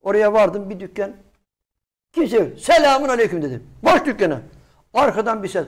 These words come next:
"Aleyküm selam hocam," dedi. Adam geldi. Dedim, "Beyefendi, ben sizi tanımıyorum." "Hocam, ben de sizi tanımıyorum," dedi. "E, hocam," dedin ya dedim.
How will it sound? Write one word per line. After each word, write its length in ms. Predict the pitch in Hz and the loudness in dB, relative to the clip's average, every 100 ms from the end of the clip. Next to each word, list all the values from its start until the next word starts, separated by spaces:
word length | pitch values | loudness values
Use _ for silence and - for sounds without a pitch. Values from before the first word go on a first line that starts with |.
| - | 0
"Aleyküm 440 | 294 285 240 285 | 2 2 -2 -2
selam 480 | 254 269 285 285 240 | 0 2 2 2 2
hocam," 300 | 233 202 151 | 2 2 0
dedi. 100 | 117 - - _ _ _ _ _ _ _ _ _ _ _ | -4 -16 -20 _ _ _ _ _ _ _ _ _ _ _
Adam 280 | 160 196 180 | -10 -8 -4
geldi. 420 | 196 165 180 185 _ _ _ _ _ _ - | -2 -2 -6 -12 _ _ _ _ _ _ -14
Dedim, 200 | 151 190 | -8 0
"Beyefendi, 360 | 196 202 208 175 | 0 0 -2 -2
ben 100 | 185 | -2
sizi 200 | 185 - | -4 -6
tanımıyorum." 420 | 208 214 160 175 - - - - - - | -4 -4 -6 -8 -16 -20 -20 -20 -20 -14
"Hocam, 340 | 135 190 190 | -4 -2 2
ben 120 | 208 | 2
de 80 | 214 | 0
sizi 140 | 214 247 | -2 -2
tanımıyorum," 320 | 240 208 170 | -2 -2 -4
dedi. 180 | 165 - - _ _ - - | -6 -10 -16 _ _ -10 0
"E, 60 | |
hocam," 300 | 165 208 302 | 4 6 6
dedin 160 | 320 285 | 6 4
ya 140 | 226 | 4
dedim. 260 | 185 139 - | 2 0 -6